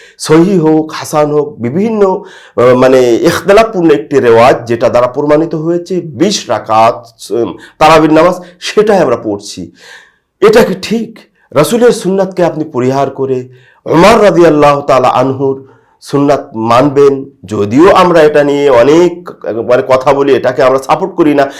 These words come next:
কারণ এই ওমর রাদিয়াল্লাহু তাআলা আনহু অন্য একটি জায়গায় বলেছেন, "আমার ওমর ইবনুল খাত্তাব ওয়া ইবনু কাবা, কাবিন ওয়া তামিম ওয়া দারি আয়াকুমা বিন নাসি বি ইহদা আশারা রাকা।" ওমর রাদিয়াল্লাহু তাআলা আনহু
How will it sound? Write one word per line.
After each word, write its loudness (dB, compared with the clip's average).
কারণ 2
এই 2
ওমর 0
রাদিয়াল্লাহু -2
তাআলা -2
আনহু -4
অন্য -2
একটি -8
জায়গায় 2
বলেছেন, 0
"আমার 2
ওমর 0
ইবনুল -6
খাত্তাব -2
ওয়া 2
ইবনু -4
কাবা, 0
কাবিন 0
ওয়া -4
তামিম -2
ওয়া -4
দারি 2
আয়াকুমা 0
বিন -6
নাসি 0
বি 2
ইহদা 0
আশারা -6
রাকা।" -12
ওমর 2
রাদিয়াল্লাহু 0
তাআলা -2
আনহু -2